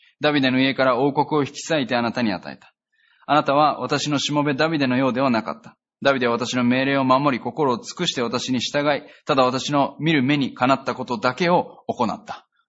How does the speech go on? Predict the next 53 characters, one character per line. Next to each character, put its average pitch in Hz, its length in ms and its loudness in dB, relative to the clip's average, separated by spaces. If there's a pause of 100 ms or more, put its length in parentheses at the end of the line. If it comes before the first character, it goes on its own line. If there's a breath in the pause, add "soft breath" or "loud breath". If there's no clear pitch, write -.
す 143 160 -2
ご 277 60 4
く 247 40 2
な 320 60 6
い - 40 6
で 294 40 2
す - 80 -10
か？ 139 60 -2
神 254 240 2
の 214 80 4
味 160 100 2
方 170 200 0
っ - 80 -4
て 147 80 -6
こ 240 160 4
う 254 40 4
な 214 80 4
ん 139 60 2
で 110 60 0
す 92 100 -8
よ。 - 60 -14 (840 soft breath)
ダ-、 202 180 4 (440 loud breath)
ダ 226 160 4
ビ 254 100 0
デ 208 100 6
は、 175 460 2 (180)
こ 165 100 -4
ん - 20 -2
な、 156 240 0 (500)
神 247 260 4
の 190 100 4
見 170 140 2
る 208 120 4
目 190 120 2
に 160 160 -2
か 151 160 0
な 175 100 2
っ 170 60 -8
た 170 80 -2
こ 151 120 -4
と 135 140 -4
だ 123 180 -2
け 226 140 2
を 131 160 2
行 180 100 2
っ 226 120 0
て 190 60 -6
な 220 100 4
い 262 60 0
ん - 20 -2
で - 60 -6
す - 40 -6
よ。 - 220 -10